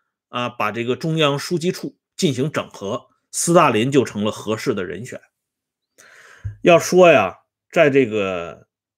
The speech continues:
这种特殊的体制里，出现书记这个头衔儿一点儿都不偶然。而且某种程度上讲，这个书记的出现让，啊，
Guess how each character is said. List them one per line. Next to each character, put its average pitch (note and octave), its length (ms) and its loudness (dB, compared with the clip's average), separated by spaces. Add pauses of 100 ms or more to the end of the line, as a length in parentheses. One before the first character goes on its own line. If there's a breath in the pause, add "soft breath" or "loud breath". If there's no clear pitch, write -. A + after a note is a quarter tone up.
(100)
这 A3+ 280 2
种 G2 200 -10
特 D3 260 0
殊 F3+ 200 -6
的 C3 100 -2
体 F2+ 260 -12
制 C3+ 200 -2
里， - 240 -16 (220)
出 F3+ 220 -6
现 B2 260 -2
书 G3+ 320 -4
记 D3 180 -2
这 A2 140 -2
个 G2 100 -4
头 A2 220 -6
衔 F2+ 140 -10
儿 F#2+ 160 -12 (220)
一 D#3+ 120 -8
点 - 220 -10
儿 - 80 -20
都 A2+ 100 -10
不 A#2 160 -8
偶 F#2 180 -8
然。 G2 320 -18 (880)
而 G#3+ 160 6
且 G3+ 140 4
某 C#3 320 6
种 D#3+ 220 4
程 A#2 300 -8
度 E3+ 160 -2
上 A2 200 -8
讲， - 160 -14 (600)
这 F#3 140 2
个 C#3+ 100 2
书 A3 380 -4
记 F#3+ 160 0
的 A2 120 0
出 F#3 220 -8
现 E3 300 -4 (640)
让， E3+ 420 2 (280)
啊， G#2 360 -10